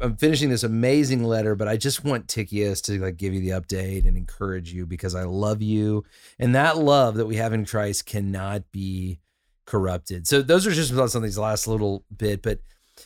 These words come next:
I love the book. Um, it's, it's obviously been a huge book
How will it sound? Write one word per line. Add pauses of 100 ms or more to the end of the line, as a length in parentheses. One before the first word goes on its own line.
(100)
I
love
the
book. (140)
Um,
it's,
it's
obviously
been
a
huge (800)
book